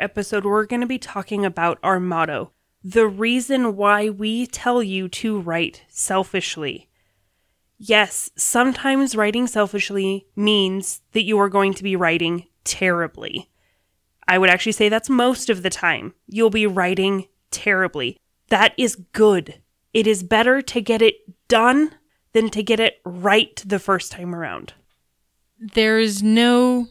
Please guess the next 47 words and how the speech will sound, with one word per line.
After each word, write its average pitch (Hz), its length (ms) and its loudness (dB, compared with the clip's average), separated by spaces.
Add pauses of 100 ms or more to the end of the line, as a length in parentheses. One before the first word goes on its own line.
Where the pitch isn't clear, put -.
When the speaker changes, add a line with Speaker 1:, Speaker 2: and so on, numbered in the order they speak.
Speaker 2:
value 196 840 2
in 185 500 -2
ideas. 185 1300 -4 (800)
"Oh, 254 280 2
I 247 120 6
have 233 200 0
this 233 160 -2
great 214 260 2
idea." 196 400 2 (480)
If 202 160 -8
all 208 180 2
that 214 140 0
ever 202 220 2
happens 196 580 -2
with 269 180 -6
it 349 200 0 (100)
is 202 180 0
it 208 80 -2
stays 208 320 2
up 196 180 2
in 185 120 -2
your 185 100 0
head, 196 340 0 (300)
then 214 300 6
nobody 214 340 4
else 202 240 2
can 202 160 -4
enjoy 190 440 2
it. - 240 -8 (440)
You 214 160 -2
can 233 160 2
kind 202 240 2
of 196 80 -2
regurgitate 185 720 -2
it 175 180 -6
to 185 180 -4
them 180 240 -2
in 180 140 -2
an 175 100 -4
elevator 165 580 -4
or 170 40 -4
across 165 340 -6
a - 60 -16
table 170 320 -8
at 165 80 -6
a 160 60 -4
restaurant, 151 560 -6